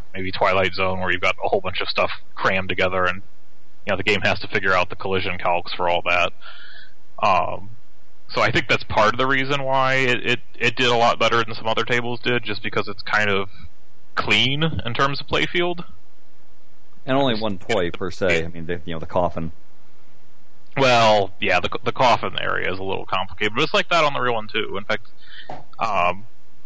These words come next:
Speaker 1: when I, I actually played one, uh, last weekend and looked and compared it to what was on my iPad, and it, it, that's what it looks like. It's just a crowded mess up there.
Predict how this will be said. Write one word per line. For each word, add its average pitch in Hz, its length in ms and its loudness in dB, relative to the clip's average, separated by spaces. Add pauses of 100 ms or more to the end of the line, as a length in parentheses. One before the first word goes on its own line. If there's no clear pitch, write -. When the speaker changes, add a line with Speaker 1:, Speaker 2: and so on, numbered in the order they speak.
Speaker 1:
when 123 120 2
I, 117 140 4 (160)
I 113 120 2
actually 117 280 2
played 120 300 2
one, 101 420 -2 (180)
uh, 101 160 2
last 98 280 0
weekend 104 460 0
and 95 340 -2
looked 113 340 2 (180)
and 104 120 -4
compared 104 360 2
it 95 120 -2
to 107 100 -2 (240)
what 90 100 0
was 98 140 -2
on 98 100 0
my 101 280 2
iPad, 95 380 2
and 98 140 0
it, 98 200 0 (120)
it, 95 160 0 (560)
that's - 180 0
what 113 140 2
it 120 80 2
looks 127 240 0
like. 87 220 2
It's - 180 -2
just 92 200 -4
a 107 40 0
crowded 104 500 2
mess 117 220 2
up 90 180 0
there. 85 280 -2